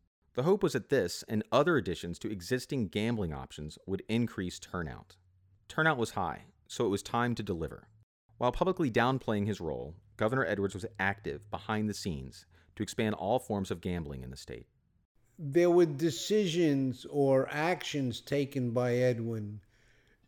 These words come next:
Speaker 2: during that period, which upon reflection were questionable.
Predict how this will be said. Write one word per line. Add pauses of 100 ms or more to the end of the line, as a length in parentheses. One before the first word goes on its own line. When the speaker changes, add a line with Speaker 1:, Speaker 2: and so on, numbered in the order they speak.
(120)
Speaker 2:
during
that
period, (560)
which
upon
reflection (800)
were
questionable.